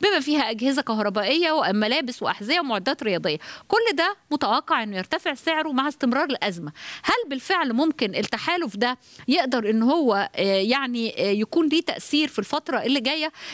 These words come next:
الحقيقة أتى الرد سريعًا زي ما قلت لحضرتك حضراتكم من الحوثيين إن هم رافضين هذا الأمر ورافضين هذا التحالف، وبيعتبروا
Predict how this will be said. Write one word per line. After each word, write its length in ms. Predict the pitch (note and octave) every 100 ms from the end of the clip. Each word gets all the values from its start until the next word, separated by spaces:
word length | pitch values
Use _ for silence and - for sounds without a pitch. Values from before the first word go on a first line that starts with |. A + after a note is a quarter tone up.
| B3+
الحقيقة 300 | C4 G#4 G#4
أتى 140 | -
الرد 260 | C4 D#4 C4+
سريعًا 360 | B3 A#3+ C#4+
زي 180 | C4 C4
ما 100 | C4+
قلت 160 | C#4 C#4+
لحضرتك 160 | -
حضراتكم 320 | G#3+ B3+ - A3+
من 160 | D4
الحوثيين 500 | C#4+ - A3 A#3 C4
إن 80 | C4+
هم 200 | C4 C4+
رافضين 400 | A3+ F#3+ C4+ C#4+
هذا 360 | B3+ C4 B3 F3
الأمر 380 | - D4+ A4+ - - -
ورافضين 380 | A3+ A3 A3 E4
هذا 240 | D4+ C#4
التحالف، 500 | - G#3+ C#4 F#4+ -
وبيعتبروا 640 | A#3 A3+ G#3 F4 F4+ F4